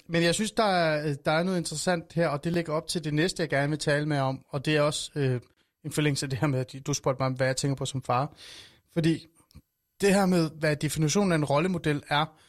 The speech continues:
det er jo også den her, som du lige nævnte, en person, som bliver rollemodel eller anses som rollemodel, fordi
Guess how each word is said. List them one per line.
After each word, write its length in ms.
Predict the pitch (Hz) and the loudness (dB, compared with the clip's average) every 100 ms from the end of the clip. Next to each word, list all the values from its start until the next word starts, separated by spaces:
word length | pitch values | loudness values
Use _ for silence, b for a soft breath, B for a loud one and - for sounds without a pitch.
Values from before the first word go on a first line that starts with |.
| B B B - | B B B 0
det 60 | |
er 40 | 196 | 2
jo 40 | |
også 200 | 202 - | 2 0
den 140 | 202 180 | 0 2
her, 180 | 180 | 2
som 180 | 139 151 | 0 -2
du 80 | 139 | -2
lige 140 | 170 | 0
nævnte, 360 | 170 151 165 - 165 | 2 2 0 -2 -6
en 80 | |
person, 440 | 143 143 214 196 - _ - | -4 -2 0 0 -4 _ -6
som 260 | 170 143 - _ _ 151 139 | -2 -2 -6 _ _ -20 -4
bliver 200 | 214 220 | 0 0
rollemodel 640 | - 139 147 180 165 151 139 | -2 0 2 2 0 0 -2
eller 160 | 131 151 | -2 0
anses 380 | 175 - 190 | 0 0 -2
som 180 | - 147 | 0 0
rollemodel, 540 | 135 139 170 156 143 | 2 2 2 0 -2
fordi 140 | 135 | -6